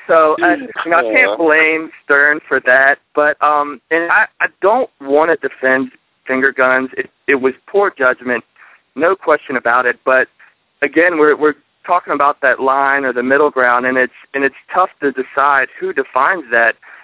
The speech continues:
Speaker 1: I mean, I know when Arenas is talking about on Twitter, he's like, "Yeah, this is something to, to break the tension, something fun." And with sports being different, you can understand that. You know, I mean, it, I, I talked to some people who were at the game in Philadelphia, and they're like, "Yeah,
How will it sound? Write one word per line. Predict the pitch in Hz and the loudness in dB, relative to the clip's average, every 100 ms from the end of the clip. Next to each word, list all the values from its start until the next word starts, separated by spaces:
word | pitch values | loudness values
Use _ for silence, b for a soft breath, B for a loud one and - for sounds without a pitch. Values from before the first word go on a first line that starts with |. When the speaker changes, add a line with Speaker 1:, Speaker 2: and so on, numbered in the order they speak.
| B | B
Speaker 1:
I | 139 | -2
mean, | 151 156 | 0 0
I | 165 | 0
know | 180 185 180 160 82 | 0 2 2 0 -2
when | 160 156 | -2 0
Arenas | 156 147 165 165 - | 0 0 0 -2 -4
is | 131 - | -12 -8
talking | 131 127 135 | -4 -4 -2
about | 120 110 | -2 -2
on | |
Twitter, | 110 147 139 120 | -4 -4 -2 -2
he's | |
like, | 120 117 | -4 -4
"Yeah, | 143 139 | 0 0
this | 143 - | -2 -10
is | 127 - | -12 -4
something | 135 135 135 131 127 - | -4 -4 -4 -2 -4 -2
to, | 131 120 110 | 0 2 0
to | - | -6
break | 123 135 135 | -2 0 0
the | 123 | -4
tension, | - 131 127 113 107 | -12 -10 -8 -10 -6
something | 120 113 107 | -6 -6 -8
fun." | - 131 110 113 - b b b _ | -2 0 0 -6 -14 b b b _
And | 156 160 160 156 151 | 0 2 0 -2 -4
with | 156 - | -4 -6
sports | - 202 214 - _ _ - | 0 2 2 -4 _ _ -4
being | 170 127 - | -4 -4 -2
different, | 175 - 147 147 | -2 -2 -4 -6
you | 190 | -8
can | - 156 | -4 0
understand | 156 139 - 190 247 123 | 0 -2 -4 -4 -2 0
that. | 110 101 | 0 -2
You | 127 | -2
know, | 131 | 0
I | 131 | 2
mean, | 139 139 | 0 0
it, | 139 - - | 0 -2 -4
I, | 151 170 170 156 - 139 | -2 0 -2 -4 -6 -6
I | |
talked | - 175 151 | -2 -4 -6
to | - | -10
some | 131 | -8
people | 143 135 131 | -6 -2 0
who | 135 127 | 0 2
were | 123 | 2
at | 127 - | 2 -2
the | |
game | 123 120 123 | -4 -2 0
in | 117 | -4
Philadelphia, | - 113 107 107 123 | -4 -2 0 0 -2
and | 113 | -2
they're | 113 | 0
like, | 113 110 | 0 -2
"Yeah, | 131 135 | 0 0